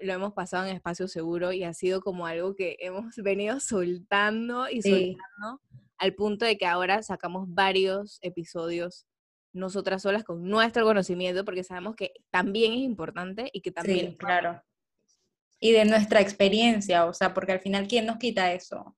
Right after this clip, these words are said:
Speaker 2: Y además que yo creo que, o sea, en ese primer año nosotras estábamos como, por lo menos yo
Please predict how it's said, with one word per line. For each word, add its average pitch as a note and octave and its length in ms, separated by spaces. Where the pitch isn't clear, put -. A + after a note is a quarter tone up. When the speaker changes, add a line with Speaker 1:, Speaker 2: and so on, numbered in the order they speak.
Speaker 2:
Y G#3 80
además A3 300
que C#4 300
yo A#3 120
creo B3+ 200
que, A3 220
o - 140
sea, G3 320
en B3 120
ese C#4 160
primer A3 340
año A3+ 220
nosotras A3+ 380
estábamos A3+ 420
como, F3 280
por G#3+ 100
lo G3+ 80
menos A3+ 260
yo A#3 400